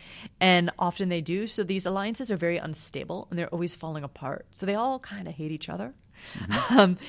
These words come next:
Speaker 1: it's kind of stressful being out with them 'cause there's a lot of, like, bad history amongst all of them. And this isn't even the worst of it. That's always been true. Now they're facing a much more difficult risk, something to some degree everyone faces, which is systematic risk,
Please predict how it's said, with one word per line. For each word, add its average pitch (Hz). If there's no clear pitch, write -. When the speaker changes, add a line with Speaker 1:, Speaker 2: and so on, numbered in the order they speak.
Speaker 1:
it's 196
kind 233
of 233
stressful -
being 180
out 139
with 175
them 214
'cause 214
there's 165
a 151
lot 151
of, 165
like, 165
bad 151
history 175
amongst 147
all 151
of 156
them. 220
And 262
this 349
isn't 403
even 277
the 196
worst 156
of -
it. -
That's 262
always 185
been 285
true. 320
Now 240
they're 349
facing 226
a -
much 180
more 185
difficult 165
risk, 156
something 320
to 269
some 208
degree 180
everyone 180
faces, 147
which -
is 151
systematic 156
risk, -